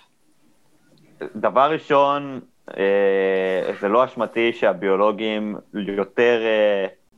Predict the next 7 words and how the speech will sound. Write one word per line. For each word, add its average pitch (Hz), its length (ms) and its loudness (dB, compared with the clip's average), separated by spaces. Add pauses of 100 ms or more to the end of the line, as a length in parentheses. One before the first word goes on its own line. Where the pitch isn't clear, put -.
(200)
שולחים 147 580 -2
ומציעים 117 960 -2
את 135 80 -2
עצמם 123 480 0
ל-, 107 60 -2 (480)
אה, 90 440 -2 (800)
לפרקים, 107 600 -2